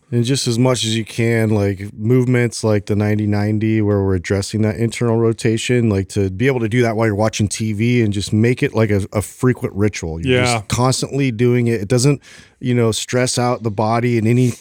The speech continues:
Speaker 1: means. It's just something that you're, you're now, like, reprogramming the way that your body's gonna stabilize.
Speaker 2: Yeah.
Speaker 1: So keep, keep that, doing that as much as possible.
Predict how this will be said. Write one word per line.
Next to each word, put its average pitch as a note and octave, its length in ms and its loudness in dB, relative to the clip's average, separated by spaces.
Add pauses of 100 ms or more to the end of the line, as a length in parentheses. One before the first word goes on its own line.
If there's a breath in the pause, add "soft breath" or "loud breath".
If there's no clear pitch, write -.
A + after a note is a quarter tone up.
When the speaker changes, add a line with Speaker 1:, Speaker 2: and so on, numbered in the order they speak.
Speaker 1:
means. B2 600 2
It's G#2+ 160 -2
just - 220 -2
something B2 320 0
that A2+ 220 0
you're, A2+ 320 4 (320 loud breath)
you're A2+ 160 0
now, C3 280 2
like, A2+ 180 -2
reprogramming C3+ 1300 0
the A#2 100 0
way A2+ 220 2
that G#2+ 180 0
your G#2 140 -2
body's G#2 320 2
gonna G2 160 -2
stabilize. D#2 640 -4
Speaker 2:
Yeah. - 60 -4
Speaker 1:
So E2 220 -4 (340)
keep, - 240 -4
keep A#2 180 -4
that, G#2 220 -2
doing G#2 220 2
that E2+ 120 -2
as E2+ 120 -10
much F#2 120 -6
as - 60 -12
possible. - 480 -16